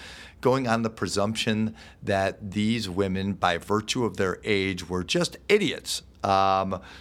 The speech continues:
but they knew. They knew, and the whole thing was a ruse, and it was dysfunctional and painful and wildly unnecessary,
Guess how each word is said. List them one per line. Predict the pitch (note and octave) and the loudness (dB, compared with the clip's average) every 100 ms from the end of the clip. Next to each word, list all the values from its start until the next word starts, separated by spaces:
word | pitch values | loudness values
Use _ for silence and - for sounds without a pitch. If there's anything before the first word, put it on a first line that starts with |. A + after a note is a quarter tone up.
| - - | -16 -4
but | - G#3 | 0 0
they | G3+ | 0
knew. | A2 F#2+ G#2+ - - - - - - A#2+ | 0 -2 -8 -14 -20 -20 -20 -20 -16 -8
They | A2+ E3+ | 0 2
knew, | D3+ A#2 G#2+ A2+ - | 4 2 2 -2 -4
and | G2+ G2 F#2 F#2 F2+ - - | -2 0 2 0 0 -6 -2
the | G#2 | 0
whole | G2 C#3+ C3+ | 2 0 0
thing | D3+ C#3 | -2 -2
was | B2+ A2 | 0 0
a | |
ruse, | F2+ G2 F#2+ F#2+ F#2+ F2+ - | 0 0 0 0 -2 -4 -6
and | G#2 F2+ F2 F2 | -4 -2 -2 -2
it | F2 F2 | -6 -6
was | E2+ E2+ E2 E2 - - - - - | -2 0 0 -2 -6 -10 -20 -18 -4
dysfunctional | G#2 - - B2 D3 - D3+ C3+ B2+ B2+ - | -2 -2 0 0 0 -2 0 0 0 -4 -6
and | F2 D#2+ - | -8 -8 -10
painful | - B2 C3 C3 A#2+ A2+ A2+ - | -6 -2 -2 0 2 2 0 -4
and | F2+ E2 E2+ F2+ A2 | -4 -4 -6 -10 -6
wildly | D3 C#3+ C#3 A2 G#2 | -2 2 2 0 -2
unnecessary, | F2 E2 D#2 - - - - - - | -2 -4 -4 -6 -6 -8 -8 -10 -12